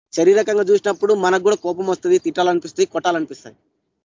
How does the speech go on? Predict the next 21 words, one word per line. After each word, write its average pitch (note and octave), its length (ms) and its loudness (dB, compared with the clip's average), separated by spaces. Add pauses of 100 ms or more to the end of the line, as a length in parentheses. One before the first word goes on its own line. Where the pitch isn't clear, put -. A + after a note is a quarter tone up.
(360)
అది D#3 160 2
మన F3+ 160 -2
ప్రభు, E3 300 -2
ప్రభు F3+ 340 0
మనల్ F3+ 240 0
నుంచి F3 180 0
కోరుకునేది E3+ 440 -2
అది D#3+ 160 0
కానే E3 380 -2
కాదు. C3+ 240 -4 (840)
మనల్ని G3 360 0
ఎందుకు A3 240 -2
ఆయన A3 140 -2
ఏర్పరచుకున్నాడు, F#3 840 -2
మనం D#3 300 -2
ఎందుకు F#3+ 300 0
ఆయన F#3+ 120 -4
ఏర్పరచుకుని E3+ 600 -4
బిడ్డల్లాగా E3+ 400 0
మనం D#3 260 -8
ఉన్నామంటే, C#3 640 -8